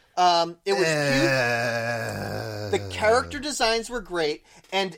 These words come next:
Speaker 1: episode nine was the absolute funniest, most meta thing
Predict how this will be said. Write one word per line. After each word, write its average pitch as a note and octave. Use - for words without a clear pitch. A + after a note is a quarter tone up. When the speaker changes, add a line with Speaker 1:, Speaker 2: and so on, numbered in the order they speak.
Speaker 1:
episode B3+
nine F#3
was F3+
the F#3+
absolute G#3
funniest, F3+
most E3
meta D#3+
thing B2